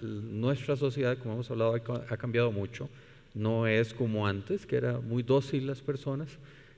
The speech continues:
eh, que confiábamos a veces en exceso,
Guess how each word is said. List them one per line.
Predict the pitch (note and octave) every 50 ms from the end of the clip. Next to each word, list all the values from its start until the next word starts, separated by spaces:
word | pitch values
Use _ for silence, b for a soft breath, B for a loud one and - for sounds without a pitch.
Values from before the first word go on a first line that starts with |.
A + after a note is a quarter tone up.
| - - -
eh, | G#2 G2+ G2+ G2 -
que | - A2 G2+
confiábamos | A2+ - G#2+ G2+ G2+ - A#2+ A#2 A#2 B2 B2 B2 B2+ B2+ B2+ B2 A#2
a | G#2+
veces | G#2 A2+ A#2 A#2+ A#2+ -
en | C3+ C3
exceso, | C3 C3+ C3 - - B2+ A#2+ A#2+ - - A#2+